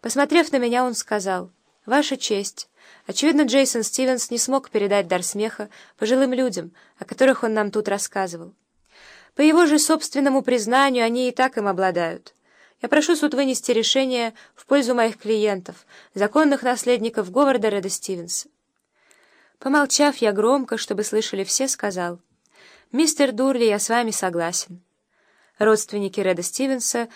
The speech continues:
взволнованно зашептались. Постучав молотком, я продолжил. Согласен, что Джейсон не дал старикам ничего такого, чего у них не было.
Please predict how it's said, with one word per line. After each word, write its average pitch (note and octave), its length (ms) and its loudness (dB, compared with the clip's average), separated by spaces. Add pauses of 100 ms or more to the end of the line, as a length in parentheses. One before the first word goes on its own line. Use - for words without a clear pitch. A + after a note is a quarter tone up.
(160)
взволнованно A#3+ 640 2
зашептались. F3+ 880 -8 (920)
Постучав D4+ 500 0
молотком, B3 680 2
я A3 240 0
продолжил. F3+ 720 -4 (760)
Согласен, D4+ 480 2
что - 160 0
Джейсон B3+ 500 0
не C4+ 80 -2
дал C#4+ 180 4
старикам G#3+ 560 -2 (300)
ничего C#4+ 380 2
такого, B3 420 2
чего A3 240 -2
у A3 80 2
них A3+ 220 -6
не A3 180 -4
было. E3 220 -10